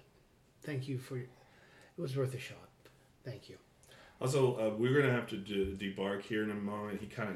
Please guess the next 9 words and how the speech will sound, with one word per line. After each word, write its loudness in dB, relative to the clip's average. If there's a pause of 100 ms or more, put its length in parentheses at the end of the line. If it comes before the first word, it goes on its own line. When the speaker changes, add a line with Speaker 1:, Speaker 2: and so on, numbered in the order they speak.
Speaker 2:
nudges, -6 (440)
uh, -8 (300)
Marigold. 0 (720)
"Yeah, 6
we 6
have 0
to -4
get -2
back. -4